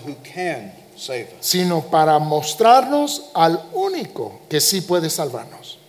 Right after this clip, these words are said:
Speaker 1: And so in verse twenty-five,
Speaker 2: Entonces, en el versículo veinticinco,
Speaker 1: once faith is come,
Speaker 2: pero venida la fe,
Speaker 1: we're no longer under a pedagogue.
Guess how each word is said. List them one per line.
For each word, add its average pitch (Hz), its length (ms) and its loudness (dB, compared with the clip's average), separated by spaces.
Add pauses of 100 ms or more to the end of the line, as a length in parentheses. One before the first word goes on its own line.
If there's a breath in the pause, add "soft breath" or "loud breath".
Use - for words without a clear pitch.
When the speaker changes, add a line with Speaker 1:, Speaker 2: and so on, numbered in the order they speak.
(760 loud breath)
Speaker 1:
And 123 100 -12
so 185 200 2
in 170 120 2
verse 180 220 0
twenty-five, 175 760 -2 (120)
Speaker 2:
Entonces, 175 560 0
en 156 100 -2
el 151 100 0
versículo 185 500 -2
veinticinco, 165 720 -6
Speaker 1:
once 175 380 0
faith 196 420 0
is 139 220 -10
come, 214 480 -2 (340 loud breath)
Speaker 2:
pero 165 280 4
venida 190 1000 2
la 180 180 8
fe, 139 320 2 (240)
Speaker 1:
we're 160 140 0
no 175 160 6
longer 160 420 2
under 165 380 -4 (440)
a 139 60 -2
pedagogue. 135 580 0